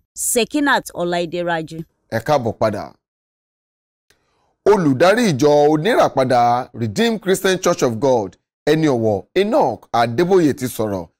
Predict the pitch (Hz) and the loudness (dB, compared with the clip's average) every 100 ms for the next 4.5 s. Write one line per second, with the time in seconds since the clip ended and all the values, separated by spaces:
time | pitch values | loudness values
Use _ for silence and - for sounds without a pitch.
0 | _ - 135 180 214 185 - 110 123 170 | _ -2 2 2 2 2 2 -4 -2 0
1 | 156 139 135 170 208 180 127 113 139 160 | 2 2 0 0 0 0 0 0 -2 0
2 | 170 156 95 131 165 143 101 _ _ _ | 0 0 0 0 2 2 0 _ _ _
3 | 165 233 220 139 190 190 - 131 131 127 | -2 2 2 2 2 0 0 0 0 0
4 | 131 113 135 143 | -2 0 0 2